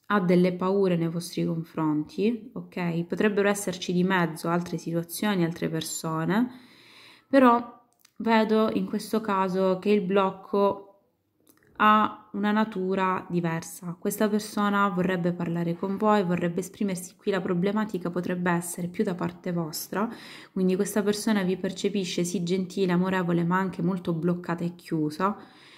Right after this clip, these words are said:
e quindi magari ha delle difficoltà ad esprimersi, ad esporsi, perché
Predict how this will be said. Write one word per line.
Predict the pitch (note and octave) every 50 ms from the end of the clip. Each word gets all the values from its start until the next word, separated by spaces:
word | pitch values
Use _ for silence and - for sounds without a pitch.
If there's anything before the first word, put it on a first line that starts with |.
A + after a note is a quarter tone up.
| - - - -
e | A#3+ A#3+
quindi | A#3 - B3+ A3+ A3 G#3
magari | G3 G3+ G#3 G3+ G#3 G3 F#3+ F#3 G3+
ha | F#3+ F#3
delle | E3+ D#3 F3+ G3 G3+ G#3+
difficoltà | F#3+ G3 F3 - - G3 F3 - G3+ F#3+ - - - F3+
ad | D#3+ D#3+ E3
esprimersi, | F3 F3 F3 - - - G3 F3+ E3+ E3+ E3+ - -
ad | F#3 G3+
esporsi, | A#3+ A#3+ A#3 - - F3+ E3+ E3+ E3+ E3+ - - - E3+ E3+ E3+
perché | - F3 - - - - F#3+ F#3+ - -